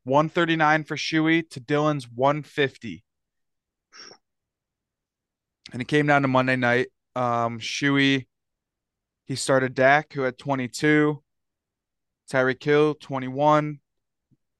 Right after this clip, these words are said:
Deontay Johnson, probably his best game of the season, with twenty points. So those were Shuey's high scores. Um, Najee Harris, Kenneth Walker. Kenneth Walker got hurt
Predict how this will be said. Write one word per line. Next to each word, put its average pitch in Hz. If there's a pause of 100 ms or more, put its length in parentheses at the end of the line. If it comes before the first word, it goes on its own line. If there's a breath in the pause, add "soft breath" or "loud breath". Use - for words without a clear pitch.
(180)
Deontay 139
Johnson, 131
probably 131
his 120
best -
game 135
of 123
the 117
season, 120
with 110
twenty 123
points. 113 (880)
So -
those 131
were 123
Shuey's 135
high 127
scores. 131 (1400)
Um, 117 (1040)
Najee 147
Harris, 156
Kenneth 147
Walker. 139
Kenneth 151
Walker 135
got 120 (140)
hurt 127